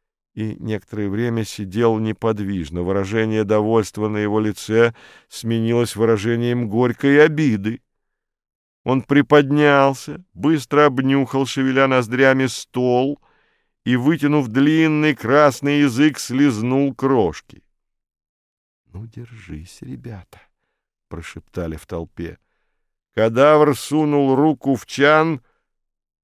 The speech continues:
вытащил кювету, осмотрел её со всех сторон и осторожно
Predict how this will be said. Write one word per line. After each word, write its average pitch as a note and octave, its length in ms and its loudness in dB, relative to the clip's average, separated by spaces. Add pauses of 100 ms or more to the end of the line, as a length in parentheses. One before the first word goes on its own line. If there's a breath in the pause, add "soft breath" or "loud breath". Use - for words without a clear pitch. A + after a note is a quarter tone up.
(120)
вытащил B2+ 640 -2
кювету, A2+ 1000 -2 (840)
осмотрел C3+ 880 2
её D#3+ 400 2
со D#3 200 2
всех D3+ 320 0
сторон D#3 400 4
и D3+ 60 6
осторожно E3+ 1160 4